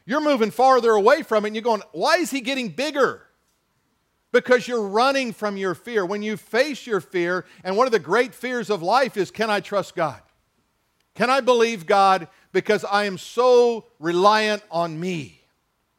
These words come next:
I'm so reliant on me." Here's one thing I know. I know that every significant vision, every word of faith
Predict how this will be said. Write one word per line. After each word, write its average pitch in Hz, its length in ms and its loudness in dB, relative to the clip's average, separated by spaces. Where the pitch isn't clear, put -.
I'm 151 160 -14
so 226 220 -2
reliant 156 360 -2
on 113 140 -20
me." 104 220 -20
Here's 185 160 -8
one 190 140 -6
thing 175 140 -6
I 160 100 -4
know. 135 260 -10
I 185 160 -4
know 196 220 -6
that 147 240 -6
every 175 440 -4
significant 160 920 -14
vision, 123 600 -14
every 170 340 -4
word 165 320 -6
of 170 100 -10
faith 123 640 -10